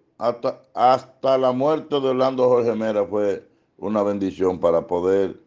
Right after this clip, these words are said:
apagar el fuego y la intención, pero eso no se ha acabado.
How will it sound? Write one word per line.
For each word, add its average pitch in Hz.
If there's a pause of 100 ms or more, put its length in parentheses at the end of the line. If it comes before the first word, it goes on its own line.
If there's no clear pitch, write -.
(400)
apagar 98
el 92
fuego 95 (400)
y 90
la 92
intención, 98
pero 104
eso 95
no 95
se 90
ha 101
acabado. 113